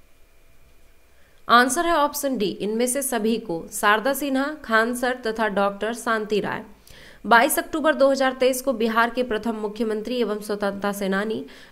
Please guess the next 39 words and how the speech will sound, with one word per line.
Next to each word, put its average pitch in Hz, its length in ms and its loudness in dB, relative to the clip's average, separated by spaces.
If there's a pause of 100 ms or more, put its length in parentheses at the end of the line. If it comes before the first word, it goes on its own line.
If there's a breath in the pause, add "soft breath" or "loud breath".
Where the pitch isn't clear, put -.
डॉक्टर 247 340 0
श्री 262 200 -6
कृष्ण 277 400 -4
सिंह 262 300 -6
की 247 100 -4
जयंती 214 420 -2
पर 220 280 -4 (240 loud breath)
सत्रह 277 380 0
दिग्गजों 233 460 0
को 254 200 -2
बिहार 214 380 0
केसरी 226 420 -4
सम्मान 220 440 -2
से 233 240 -4
नवाजा 233 460 0
गया। 160 340 -6 (1600 soft breath)
चीन 339 320 4
में 339 200 2
आयोजित 226 680 2
एशियन 277 440 -2
पैरा 247 360 2
गेम्स 208 400 2
दो 208 140 2
हज़ार 202 280 0
तेईस 247 360 -2
में 247 220 -4 (300 loud breath)
गोल्ड 285 320 4
मेडल 262 360 2
जीतने 247 380 -2
वाली 220 320 0
खिलाड़ी 214 480 -2
अवनी 196 400 -2
लेखरा 214 400 2
का 277 120 -4
संबंध 254 420 -4
किस 277 240 -6
खेल 214 320 -2
से 175 200 -4
है? - 340 -8